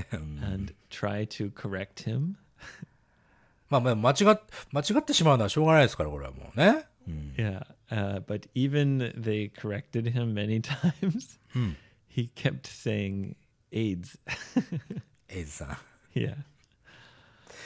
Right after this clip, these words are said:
Speaker 1: ああ、そ-、まあまあ、これはしょうがないですよ。うん。
Speaker 2: Yeah, yeah.
Speaker 1: まあね。
Speaker 2: Anyway, they were very
Speaker 1: はい。
Speaker 2: friendly. He was a,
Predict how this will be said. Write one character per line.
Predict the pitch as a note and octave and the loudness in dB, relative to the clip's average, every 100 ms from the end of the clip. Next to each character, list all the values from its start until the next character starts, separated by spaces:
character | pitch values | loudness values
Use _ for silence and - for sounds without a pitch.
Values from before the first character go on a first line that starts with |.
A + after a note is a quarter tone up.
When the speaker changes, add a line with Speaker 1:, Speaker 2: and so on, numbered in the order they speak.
| - - - - - _ - | -16 -16 -16 -18 -20 _ -6
Speaker 1:
あ | F2+ E2 D#2 D2 D2 C#2+ | -2 -2 -2 -6 -8 -10
あ、 | D2+ | -8
そ-、 | - D#2 - - | -6 -6 -6 -2
ま | D3 | 2
あ | C3 | 4
ま | G2+ | 4
あ、 | G#2 | 4
こ | |
れ | C3+ | 4
は | |
し | - | 6
ょ | |
う | C#3+ | 8
が | |
な | C3 | 6
い | |
で | F2 | 4
す | - | -2
よ。 | C#2+ - _ _ - | -12 -18 _ _ -12
う | |
ん。 | C#2 C2 | -10 -4
Speaker 2:
Yeah, | C3+ - - C#3+ D#3+ | -2 -2 -4 -10 -10
yeah. | F3 - - - | -10 -10 -12 -14
Speaker 1:
ま | - | -18
あ | - | -16
ね。 | - - _ _ - - - - | -18 -20 _ _ -20 -20 -10 2
Speaker 2:
Anyway, | D#3+ C#3 A2 G2 | 6 6 6 4
they | A2 C3 | 6 6
were | B2+ A#2 | 6 6
very | A2+ | 6
Speaker 1:
は | G#2 | 4
い。 | F#2+ | 2
Speaker 2:
friendly. | G2 E2 E2+ F2+ G#2 | -8 -12 -12 -12 -8
He | A2+ | -6
was | G#2+ G2+ | -6 -8
a, | G2 | -10